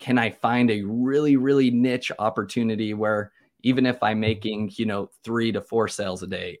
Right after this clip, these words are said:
I'm happy." Now we're shooting for, "Hey, are we generating, you know, fifty to a hundred sales a day for this particular product in order for it to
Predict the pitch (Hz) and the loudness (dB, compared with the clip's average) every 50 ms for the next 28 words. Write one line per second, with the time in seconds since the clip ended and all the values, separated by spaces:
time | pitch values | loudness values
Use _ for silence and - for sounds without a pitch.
0 | _ - 87 87 87 - - 67 - - - 71 - - _ _ _ _ _ _ | _ -12 -12 -12 -10 -12 -12 -12 -12 -14 -16 -16 -16 -18 _ _ _ _ _ _
1 | _ _ - 113 127 139 135 123 120 110 113 113 107 - - 117 101 82 104 - | _ _ -2 0 2 4 4 4 4 2 2 0 0 -2 -4 -4 -4 -4 -8 -10
2 | - - 101 98 95 92 92 - _ _ _ _ - 107 107 90 - - 95 101 | -8 -4 -2 -2 -2 -2 -4 -8 _ _ _ _ 0 0 0 0 -2 -4 -4 -4
3 | 101 104 104 98 104 101 101 101 98 95 98 95 95 92 95 92 92 90 92 98 | -4 -4 -4 -4 -4 -4 -4 -2 -2 -2 -2 -2 -2 -4 -4 -6 -6 -8 -8 -8
4 | 92 85 85 82 - _ _ _ - 113 107 - 107 104 - - 92 87 92 - | -8 -8 -10 -14 -18 _ _ _ -4 -4 -2 -2 -6 -8 -6 -6 -8 -8 -6 -4
5 | 131 135 135 92 78 - - 92 90 87 85 92 82 87 87 87 90 92 - _ | -2 -2 -2 -2 -4 -6 -8 -8 -8 -8 -8 -10 -10 -10 -10 -10 -10 -12 -14 _
6 | _ _ _ _ _ _ - 101 101 95 92 - - 113 92 - 101 90 - 92 | _ _ _ _ _ _ -6 -4 -4 -2 -4 -4 -6 -8 -6 -6 -8 -8 -6 -8
7 | 90 85 85 - - 95 87 85 85 87 - - - - 101 98 95 95 92 92 | -10 -10 -12 -6 -4 -4 -4 -2 -4 -8 -10 -14 -12 -10 -6 -6 -4 -4 -4 -6
8 | 90 - - 90 85 85 87 - - 90 87 87 90 92 | -8 -8 -8 -8 -8 -8 -10 -10 -10 -10 -10 -10 -10 -12